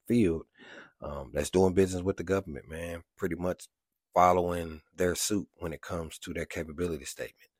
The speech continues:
Um, of course, you're not gonna be able to, uh, copy word for word what they, what they have on theirs because of, obviously, if they're doing millions of dollars in,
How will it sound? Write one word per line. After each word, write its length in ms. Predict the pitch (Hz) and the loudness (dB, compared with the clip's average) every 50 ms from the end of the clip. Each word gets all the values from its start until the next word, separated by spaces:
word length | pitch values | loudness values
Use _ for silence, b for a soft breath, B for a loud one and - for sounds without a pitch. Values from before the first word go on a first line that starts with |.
| B B B B B B B B | B B B B B B B B
Um, 240 | - - - 71 62 - | -10 -10 -8 -10 -10 -10
of 200 | - - - - | -8 -8 -8 -4
course, 340 | - - 113 104 92 - - | 4 6 6 8 8 6 2
you're 80 | 87 | 2
not 180 | 82 87 80 80 | 0 -2 -2 -2
gonna 160 | 85 87 87 | -4 -6 -6
be 220 | 85 85 85 87 85 | -4 -4 -4 -2 -2
able 240 | 85 82 85 82 | -4 -4 -6 -8
to, 540 | 78 - - - 87 82 80 80 80 76 - - | -6 -6 -6 -6 -6 -8 -8 -10 -12 -14 -16 -16
uh, 80 | 69 - - | -18 -16 -10
copy 280 | - 95 90 - 85 | -8 -6 -4 -2 -2
word 320 | 82 82 87 85 80 73 - | -2 0 0 0 0 0 -4
for 100 | - 76 | -6 -4
word 420 | 80 90 98 98 92 87 82 - _ _ _ _ _ | 0 2 2 4 4 2 0 -4 _ _ _ _ _
what 320 | - - 57 71 78 76 _ - | -18 -12 -4 -2 -2 -2 _ 0
they, 180 | 82 82 85 82 | 2 2 2 2
what 220 | - 78 80 - | 2 -2 -4 -2
they 120 | - 87 | -2 -2
have 280 | 82 85 85 82 78 78 | 0 0 0 0 0 -2
on 140 | 76 73 76 | -4 -4 -2
theirs 380 | 87 104 104 101 92 82 - | 0 0 2 2 0 0 -2
because 760 | - - 78 - - - 95 98 98 95 87 85 82 - - _ - | -6 -12 -12 -8 -2 0 2 4 4 4 2 0 -2 -6 -10 _ -8
of, 260 | 73 76 76 73 73 | -6 -4 -4 -4 -4
obviously, 640 | 67 65 71 73 73 82 73 - - - 78 78 | -2 -2 -2 -2 -2 -4 -8 -8 -8 -6 -6 -8
if 80 | 76 - | -8 -8
they're 120 | - 76 | -8 -8
doing 400 | 69 - 82 80 76 76 73 76 | -6 -6 -4 -4 -4 -4 -4 -2
millions 420 | 80 85 82 80 78 78 69 - - | 0 0 0 0 -2 -4 -6 -8 -10
of 80 | 80 | -8
dollars 460 | 73 80 80 76 78 76 76 73 - - | -4 -4 -2 -2 -2 -4 -8 -10 -10 -10
in, 240 | 78 78 73 71 | -10 -10 -10 -12